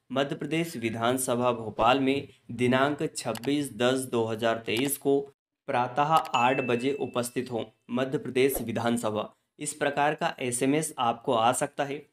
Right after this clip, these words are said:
अगर आपको आ चुका है तो आप डेट का ध्यान रखें, क्योंकि डेट, जो डेट दी गई है उसी में आपको जाना होगा। और अगर अभी तक आपको एसएमएस प्राप्त नहीं हुआ है तो आप कमेंट बॉक्स में बताएं। ये साथियों इसका ऑफिशियल नोटिफिकेशन जारी हुआ था,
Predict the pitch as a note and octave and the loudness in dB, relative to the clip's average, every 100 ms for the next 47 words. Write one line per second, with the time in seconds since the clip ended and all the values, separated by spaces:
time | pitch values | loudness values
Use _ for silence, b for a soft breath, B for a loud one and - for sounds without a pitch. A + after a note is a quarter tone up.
0 | C3+ B2 C3 B2+ - D#3+ A#2 B2 C#3 D3+ | -10 -4 0 -2 -2 -4 2 4 4 0
1 | C#3+ C#3 D3 C3+ B2 A#2 A2+ A2+ A#2+ A#2+ | 0 0 -2 2 2 2 -2 -2 -2 -2
2 | G#2+ G#2+ A2 B2 C3+ C3 C#3+ _ _ - | -2 -6 -2 0 0 -2 -6 _ _ -6
3 | C#3 F3 C#3 B2+ D3 - - C3 C#3 D#3 | -2 0 2 2 2 -2 -12 2 4 4
4 | D#3 D3 C3+ C#3+ C#3+ D3+ C#3+ B2+ C#3 C3+ | 2 2 0 2 2 2 0 0 2 2
5 | B2+ B2+ A2+ G2+ A2+ C#3 C3+ C#3+ B B | 2 0 -2 0 2 2 2 0 B B
6 | B - D3+ C#3+ D3+ D3+ B2+ A#2+ - D#3+ | B -2 0 0 -2 -4 -6 -8 -2 0
7 | C#3+ B2+ - C#3 A#2+ B2+ B2+ B2+ - A#2 | 2 2 2 0 0 -2 -4 -4 0 0
8 | A#2 A2+ G#2+ B2+ C3 A#2+ C3 C#3 C3 A#2 | 0 -4 -4 -2 0 0 0 0 0 0
9 | - G#2 A2 A#2+ A2+ A#2 A#2 B2 A#2+ A2 | -2 -8 -4 -2 0 -2 -2 0 0 0
10 | G#2 G2+ - _ _ _ _ _ C3+ C3+ | -4 -6 -10 _ _ _ _ _ -8 -2
11 | F3+ F3+ D#3+ F3+ G3 F3 C3 - D#3 B2+ | 0 0 2 4 4 2 -4 0 2 2
12 | C#3 C3+ D#3+ C#3 B2 C3 B2 B2 B2 C3+ | -2 -2 2 4 2 0 -2 -2 0 2
13 | B2 A2 C3+ C3 C3+ C3+ D3+ | 4 2 0 2 2 2 -6